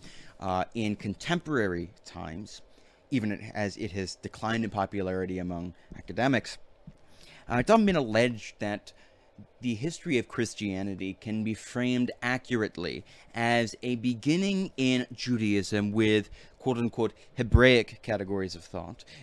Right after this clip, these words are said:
that progresses over time away from its roots and thus away from what Jesus and the apostles actually taught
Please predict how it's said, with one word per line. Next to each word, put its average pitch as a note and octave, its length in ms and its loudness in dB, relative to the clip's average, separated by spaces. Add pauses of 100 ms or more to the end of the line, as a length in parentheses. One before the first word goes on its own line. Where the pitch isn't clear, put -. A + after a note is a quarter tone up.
that C3 240 2
progresses D#3 720 -2
over D3 260 2
time G2+ 380 -4
away A#2 460 0
from D#3 300 -8
its - 260 -8
roots F#2+ 480 -8
and A2 220 0
thus G#2+ 240 0
away C3 440 2
from B2+ 380 0
what G#2+ 160 -4
Jesus A2+ 560 -4 (240)
and A2+ 160 0
the A2 60 2
apostles A2 420 0
actually G#2 320 -4
taught D#3 380 -2